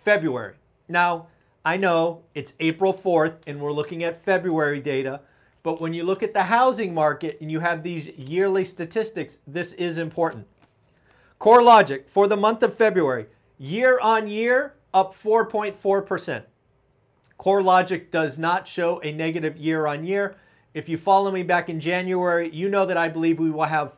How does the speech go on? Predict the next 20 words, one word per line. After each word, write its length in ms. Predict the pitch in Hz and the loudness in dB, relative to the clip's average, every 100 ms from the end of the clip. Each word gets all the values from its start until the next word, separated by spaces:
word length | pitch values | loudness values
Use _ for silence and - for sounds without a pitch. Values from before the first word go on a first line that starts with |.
| _ | _
four 280 | 180 180 190 | -2 0 0
months 460 | 180 135 - - _ _ _ _ _ _ | 0 -4 -8 -20 _ _ _ _ _ _
of 160 | 151 151 | -6 -4
negative 420 | 156 156 165 160 | -2 -2 -2 -2
year 240 | 147 160 156 | 0 0 2
on 160 | 151 | 0
year 160 | 151 151 | -2 -6
numbers 420 | 151 165 175 165 _ _ _ - | -4 -6 -6 -8 _ _ _ -12
because 480 | 156 - 190 175 | -12 -2 0 0
of 140 | 170 143 | -4 -6
the 100 | 147 | -6
nonsense 880 | 143 147 151 160 160 139 117 - - _ | -4 -4 -2 -4 -8 -10 -10 -16 -20 _
from 220 | 143 135 | -12 -10
twenty 400 | - 135 131 120 | -10 -10 -8 -12
twenty-two. 680 | - 127 120 113 165 135 - _ - | -12 -14 -14 -8 -6 -6 -8 _ -8
But 160 | 156 | -4
we 160 | 165 160 | -2 -2
will 240 | 151 165 | -2 -4
be 180 | 160 160 | -2 -4
up 320 | 160 143 - | -4 -8 -10